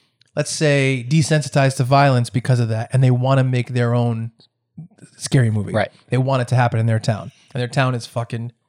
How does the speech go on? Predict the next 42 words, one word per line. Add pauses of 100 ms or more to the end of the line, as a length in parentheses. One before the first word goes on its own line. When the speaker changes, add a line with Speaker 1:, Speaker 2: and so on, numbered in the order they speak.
(100)
Speaker 1:
perfect
for
it. (640)
But
what
happens
is, (880)
Neve
Campbell, (200)
along
with
a
little
bit
of
help
from
Courtney
Cox, (560)
uh, (380)
kills,
beats
them
and
kills
them.
Speaker 2:
Yeah. (100)
Speaker 1:
Right? (200)
So
that's
the
first
one.
That's
the
one
that
people
remember
the
most. (580)
The,